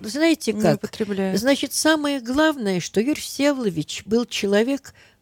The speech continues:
Speaker 1: встроенный в православную веру, встроенный в духовную жизнь. Это понятие и это ощущение в России пропало после революции. Человек существует,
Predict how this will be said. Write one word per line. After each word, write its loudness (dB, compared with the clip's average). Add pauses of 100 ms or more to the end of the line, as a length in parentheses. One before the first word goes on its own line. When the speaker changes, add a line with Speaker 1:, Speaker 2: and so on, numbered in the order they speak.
Speaker 1:
встроенный 0
в -20
православную 0
веру, -10 (680)
встроенный 0
в -8
духовную 0
жизнь. -10 (580)
Это 2
понятие 0
и -4
это 2
ощущение -4
в -12
России -2
пропало -4
после -10
революции. -12 (380)
Человек 2
существует, -2